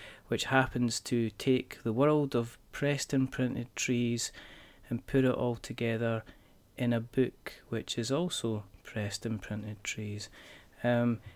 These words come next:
it's been kicking around on Kickstarter. This is what we would call a quick start on the Kickstart.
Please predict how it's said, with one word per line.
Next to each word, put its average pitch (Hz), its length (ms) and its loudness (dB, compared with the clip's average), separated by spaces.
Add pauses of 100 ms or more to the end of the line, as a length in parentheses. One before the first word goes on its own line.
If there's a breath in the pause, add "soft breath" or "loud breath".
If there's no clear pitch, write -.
(160 soft breath)
it's 123 160 2
been 127 180 6
kicking 131 300 6
around 127 320 8
on 120 100 2
Kickstarter. 131 840 2
This 127 260 0
is 123 260 2
what 127 120 2
we 117 100 2
would 117 160 -4
call 117 220 2
a 117 40 0
quick - 280 -4
start - 260 0
on 117 100 0
the 117 80 0
Kickstart. - 600 -2